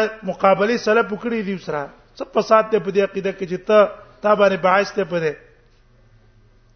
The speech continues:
لیس کمثله شیء وهو السمیع البصیر. غټ باعث اصل کې ګوره، اذان می یو شهرت ته ورکول، دا غټ باعث دی سړي د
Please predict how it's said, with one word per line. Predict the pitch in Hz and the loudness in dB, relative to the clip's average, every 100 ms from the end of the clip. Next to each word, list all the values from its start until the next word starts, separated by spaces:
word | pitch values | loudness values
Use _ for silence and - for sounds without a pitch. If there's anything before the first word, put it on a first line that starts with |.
| _ _ _ _ _ _ _ _ _ _ _ _ _ _ - | _ _ _ _ _ _ _ _ _ _ _ _ _ _ -4
لیس | 175 180 | -4 -4
کمثله | 180 180 175 175 160 | -6 -6 -6 -10 -8
شیء | 180 | -4
وهو | 180 170 | -4 -4
السمیع | 175 170 | -6 -8
البصیر. | 165 156 139 143 131 _ _ _ _ _ _ _ | -8 -8 -10 -12 -14 _ _ _ _ _ _ _
غټ | 139 175 175 | 0 0 2
باعث | 196 190 202 208 | 4 4 2 -2
اصل | 208 196 | -4 -4
کې | 196 | 2
ګوره، | 190 208 196 - - _ _ _ _ - | 4 4 2 -6 -20 _ _ _ _ -10
اذان | 156 160 202 196 | -6 0 0 0
می | 190 196 - _ _ _ _ _ _ 165 | -4 -6 -10 _ _ _ _ _ _ -12
یو | 156 | -10
شهرت | - 175 165 220 220 | -8 -2 2 2 2
ته | 202 | 4
ورکول، | 180 175 175 170 139 - _ _ - | 4 2 0 0 -2 -16 _ _ -2
دا | 202 | -2
غټ | 202 180 160 | 0 -2 0
باعث | 185 190 185 | 0 0 -4
دی | 180 | -12
سړي | 165 180 | -10 -10
د | 170 | -10